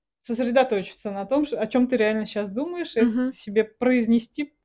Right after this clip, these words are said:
Speaker 1: вслух про себя, не знаю, как угодно. Потом: «Что я чувствую?» Это прям, это прям сосредоточиться на ощущениях в теле. И это прям вот щас я чувствую, что у меня нога затекла, <laughs> что нужно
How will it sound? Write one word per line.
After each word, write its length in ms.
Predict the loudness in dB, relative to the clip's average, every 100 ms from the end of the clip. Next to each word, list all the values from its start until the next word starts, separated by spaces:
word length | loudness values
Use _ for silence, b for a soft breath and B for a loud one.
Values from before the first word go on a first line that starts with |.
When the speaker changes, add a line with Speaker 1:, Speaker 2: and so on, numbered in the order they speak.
| -14
Speaker 1:
вслух 340 | -6 -4 -4
про 100 | -8
себя, 340 | -8 -6 -4 -4
не 140 | -6
знаю, 220 | -10 -10 -12
как 220 | -14 -14
угодно. 360 | -12 -10 -12 _ b b _
Потом: 280 | -8 -6 -6
«Что 180 | 2 4
я 140 | 4
чувствую?» 500 | 2 -6 -6 -6 -4
Это 260 | -2 -4 -6
прям, 460 | -4 -2 -4 -8 _ _ _ _ _ _ _ _ _ _
это 180 | 0 2
прям 220 | 4 4
сосредоточиться 840 | 2 -2 -2 2 2 0 -4 -4 -2
на 100 | -2
ощущениях 580 | -2 -6 -2 0 0 -2
в 100 | -2
теле. 500 | 2 2 2 -6 -10 -18 _ _ _ _ _ _ _ _ _ _ _ _
И 120 | -12 -10
это 960 | -10 -12 -10 -8 -6 -4 -4 -6 -10 _
прям 260 | -12 -10 -6
вот 180 | -8 -6
щас 340 | -6 -6 -6
я 100 | -8
чувствую, 840 | -8 -12 -12 -8 -6 -6 -8 -12 _ _ _ -20
что 160 | -10
у 40 | -8
меня 120 | -6
нога 320 | -4 -2 -4
затекла, 460 | -4 -12 -12 -8 -6
<laughs> 320 | -4 -6 -10
что 180 | -14 -6
нужно 340 | -4 -4 -6